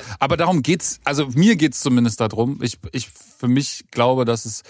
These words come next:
immer darum geht, Spaß zu haben. Das ist natürlich auch ein Luxus, den man irgendwie erreichen muss. Aber ich glaube, das ist auch etwas, was man am Ende hört. Also ich höre das zum Beispiel bei deinen Sachen auch total,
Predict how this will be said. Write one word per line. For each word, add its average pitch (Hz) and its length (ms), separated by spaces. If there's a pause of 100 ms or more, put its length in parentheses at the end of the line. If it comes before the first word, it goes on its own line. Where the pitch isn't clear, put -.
(220)
immer 135 200
darum 120 300
geht, 113 160
Spaß 117 360
zu 110 140
haben. 101 220
Das 113 140
ist 120 120
natürlich 123 360
auch 117 120
ein 113 80
Luxus, 135 340
den 120 160
man 113 160
irgendwie 113 540 (460)
erreichen 110 480
muss. 170 340 (500)
Aber 113 220
ich 113 100
glaube, 123 200
das 123 100
ist - 60
auch 120 100
etwas, 110 300
was 113 160
man 113 120
am 110 140
Ende 117 300
hört. 117 260
Also 113 160
ich 143 180
höre 151 100
das 139 120
zum 143 100
Beispiel 127 200
bei 117 120
deinen 123 300
Sachen 127 300
auch 110 220
total, 107 520